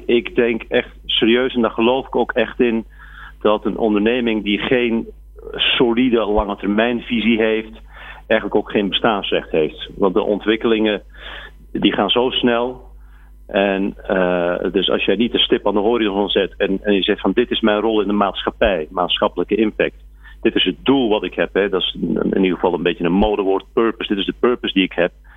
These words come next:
Dan word jij op termijn, denk ik, links en rechts ingehaald. En dat is dan misschien niet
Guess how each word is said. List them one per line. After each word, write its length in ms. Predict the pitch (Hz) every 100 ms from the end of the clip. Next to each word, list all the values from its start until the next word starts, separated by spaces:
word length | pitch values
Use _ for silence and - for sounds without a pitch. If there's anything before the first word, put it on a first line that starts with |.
| - - -
Dan 480 | - 104 95 92 92
word 420 | - 95 104 107 -
jij 440 | 98 95 92 95
op 180 | 95 -
termijn, 480 | 92 92 92 95 98 -
denk 220 | - 98
ik, 120 | 98 -
links 300 | 95 95 -
en 160 | 90 95
rechts 560 | 95 95 - - - - -
ingehaald. 600 | 110 - 98 95 90 -
En 80 |
dat 80 | 95
is 80 | 92
dan 80 | 101
misschien 280 | 98 - 110
niet 140 | 104